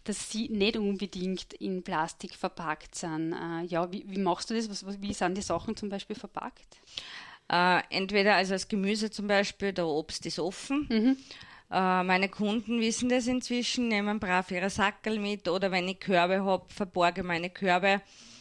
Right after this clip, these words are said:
Speaker 2: Äh, die bringen auch ihre Glasschüsseln schon mit, gell?
Speaker 1: Mhm.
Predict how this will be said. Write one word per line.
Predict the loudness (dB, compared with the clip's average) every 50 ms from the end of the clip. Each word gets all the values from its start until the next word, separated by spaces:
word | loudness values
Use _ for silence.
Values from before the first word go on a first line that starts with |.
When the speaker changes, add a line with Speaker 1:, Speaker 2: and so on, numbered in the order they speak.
| -16 -16 -16 -16 _ _
Speaker 2:
Äh, | 4 6 8 8 8 8 8 8 8 6 4 0
die | -4
bringen | -4 -2 0 0 0 2 4
auch | 4 4 4 4
ihre | 2 2 0 0
Glasschüsseln | 0 2 2 2 2 0 -2 -6 -6 -6 -6 -6 -6 -6 -6
schon | -4 -6 -6 -4
mit, | -4 -6 -6 -8 -14 -10 -2
gell? | -2 -2 -2 -2 -6 -12 -6
Speaker 1:
Mhm. | -2 -2 0 2 2 0